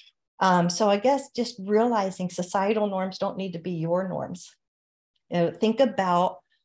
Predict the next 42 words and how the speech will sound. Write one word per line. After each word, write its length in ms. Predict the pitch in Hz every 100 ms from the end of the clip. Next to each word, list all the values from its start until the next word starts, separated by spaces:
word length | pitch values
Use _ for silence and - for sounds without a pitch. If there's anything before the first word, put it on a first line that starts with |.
| _
what, 440 | - 180 185 190 -
what 240 | 190 202
you 140 | 247 220
might 260 | 202 196
be 220 | 208 208
doing 480 | 185 190 220 - 175 175 - _ -
that, 420 | 185 180 175 - -
um, 420 | 175 160 160 170 165
maybe 260 | 175 170 170
friends 600 | 165 185 165 190 240 233
or 100 | 160
peers 440 | - 196 196 214
or 100 | 180
family 400 | 175 196 247 240
are 120 | 185
doing 320 | 180 175 180 180
that 140 | 202
you 140 | 240
know 220 | 247 262 208
has 200 | 180 185
a 60 |
negative 420 | 190 175 175 175
consequence 720 | 175 196 190 175 - 156 156
on 180 | 135 123
you. 200 | 131 - _ _ _ _ _
And 160 | 202 190
just 240 | 220 196
jot 300 | 180 196 220
it 120 | 202
down, 280 | 220 214 175
think 180 | 285 302
about 360 | 294 160 127
it, 160 | 127 127 - - -
and, 280 | 185 190 165
and 220 | 175 180
work 180 | 190 190
to 100 | -
make 220 | 196 175
another 300 | 180 180 170
decision 520 | 165 165 - 190 180 160
around 360 | 151 - 123
that. 240 | 123 101